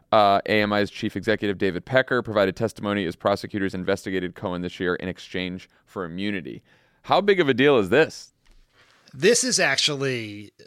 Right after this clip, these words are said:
Speaker 2: the biggest deal of the things we've learned over the last two weeks, in my view.
Speaker 1: Yeah.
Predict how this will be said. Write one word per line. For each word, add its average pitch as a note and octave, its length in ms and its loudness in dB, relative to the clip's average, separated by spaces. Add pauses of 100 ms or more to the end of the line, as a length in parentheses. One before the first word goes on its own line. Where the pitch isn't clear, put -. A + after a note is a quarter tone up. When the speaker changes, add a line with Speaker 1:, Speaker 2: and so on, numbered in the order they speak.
(140)
Speaker 2:
the C3 340 -4
biggest B2+ 640 -2
deal G#2+ 520 -10 (360)
of A#2 180 -8
the B2 100 -10
things A#2 280 -8
we've A2+ 160 -6
learned G#2+ 200 -8
over G2+ 140 -12
the G2 60 -12
last F#2+ 280 -8
two G#2+ 140 -12
weeks, F#2+ 260 -12
in G#2 80 -18
my D#2+ 160 -20
view. F2 300 -20 (100)
Speaker 1:
Yeah. F2 260 -6